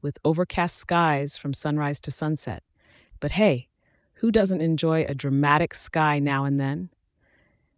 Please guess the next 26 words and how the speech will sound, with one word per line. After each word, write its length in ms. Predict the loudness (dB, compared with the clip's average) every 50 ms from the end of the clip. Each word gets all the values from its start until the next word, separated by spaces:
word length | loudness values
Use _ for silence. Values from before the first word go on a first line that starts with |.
| _ _ _
As 160 | -6 -6 -4
the 80 | -2 0
day 180 | 2 4 4 4
progresses, 760 | 2 0 -2 2 2 2 2 2 0 -4 -4 -4 -6 -8 -10
the 80 | -8 -8
temperature 520 | -4 -2 0 0 0 -2 -4 -4 -4 -4
will 140 | -4 -4 -4
gently 460 | -4 0 0 2 2 2 0 -2 -4
climb 320 | -2 -4 -4 -2 -2 -2 -2
to 140 | -2 -4 -6
a 40 | -4
high 260 | -2 0 0 2 0
of 100 | 0 -2
about 240 | -4 -4 -4 -4 -4
seventy-one 600 | -4 -2 -2 0 0 0 0 0 2 2 0 0
degrees. 600 | 0 -2 -2 -2 -2 -2 -4 -6 -10 -14 -18 -20 _ _ _ _ _ _ _ _ _ _ _
Not 320 | -2 2 4 4 2 2 0
too 220 | 0 0 2 0
hot, 360 | 2 2 2 2 2 2 0 -4 _ _ _ _ _ _ _ _ _ _
not 300 | -6 -2 0 0 0 0
too 220 | -2 -2 -2 -2 -2
cold, 480 | -2 -2 0 0 0 0 -4 -6 -10 _ _ _ _ _ _ _
just 240 | -6 -4 -4 -4 -4
the 80 | -6 -6
perfect 500 | -4 0 0 0 0 0 -2 -4 -2 -2
weather 360 | -2 -2 -2 -2 -6 -6